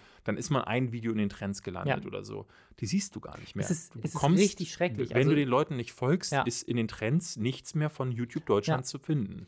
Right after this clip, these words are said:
Speaker 2: Es ist, also, es ist merklich, finde ich, jetzt in den letzten Monaten oder im letzten Jahr, würde ich fast schon sagen, noch viel mehr am Algorithmus geändert worden. Wir haben das jetzt auch bei unseren eigenen Videos, äh, gemerkt.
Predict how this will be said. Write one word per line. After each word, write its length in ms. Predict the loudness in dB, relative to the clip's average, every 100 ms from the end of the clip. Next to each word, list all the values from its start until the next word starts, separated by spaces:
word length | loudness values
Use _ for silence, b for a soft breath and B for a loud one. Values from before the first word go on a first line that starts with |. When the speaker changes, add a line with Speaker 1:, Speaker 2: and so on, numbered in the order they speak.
| _ -4
Speaker 2:
Es 120 | -2
ist, 240 | -2 -2
also, 260 | 0 2 0 -2 _ _ _ _ _ _ _ _ -20 -20
es 280 | -8 -4
ist 240 | -2 -4 -10 _ -4
merklich, 720 | 0 2 6 4 4 -2 -2
finde 260 | -2 -2 -2
ich, 160 | -2
jetzt 160 | -4 -4
in 100 | -6
den 120 | -2
letzten 500 | 0 -2 -2 -4 -2
Monaten 500 | 0 2 2 0 -2
oder 120 | -6
im 100 | -4
letzten 360 | -6 -6 -8 -8
Jahr, 600 | -6 -2 0 0 0 -4
würde 140 | -6
ich 80 | -6
fast 220 | -10 -10
schon 160 | -8 -8
sagen, 440 | -6 -6 -8 -10 -12 b b b b -12 0
noch 380 | 6 6 4
viel 340 | -6 -2 4 4
mehr 380 | 4 2 2 2
am 140 | 0
Algorithmus 640 | -4 -4 -4 -4 -6 -8
geändert 480 | -2 0 2 2 0
worden. 340 | -2 -2 -2 -4
Wir 80 |
haben 60 | -4
das 100 | -4
jetzt 120 | -8
auch 80 | -8
bei 80 | -8
unseren 240 | -8 -8
eigenen 400 | -4 -2 -2 -4
Videos, 560 | -6 -4 -2 -2 -8 -8
äh, 120 | -6
gemerkt. 560 | -4 -4 -2 -2 -4